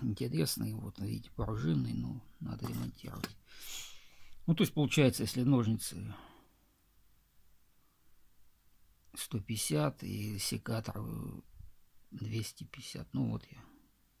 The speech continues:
как бы вернул, а дальше там непонятно.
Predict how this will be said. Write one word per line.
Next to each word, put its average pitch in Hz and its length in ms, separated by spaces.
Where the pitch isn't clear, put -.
как - 140
бы 107 180
вернул, 117 440
а 104 320
дальше 107 400
там - 160
непонятно. - 540